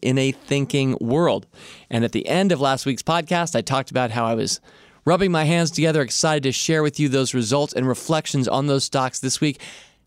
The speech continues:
And yet I forgot, completely forgot. This is what happens when we have a very small staff. I completely forgot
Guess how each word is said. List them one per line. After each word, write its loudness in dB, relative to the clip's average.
And 2
yet 2
I 2
forgot, -2
completely 0
forgot. -2
This 0
is 0
what 2
happens 0
when 0
we 0
have -4
a -4
very 0
small 0
staff. -2
I -2
completely 0
forgot 0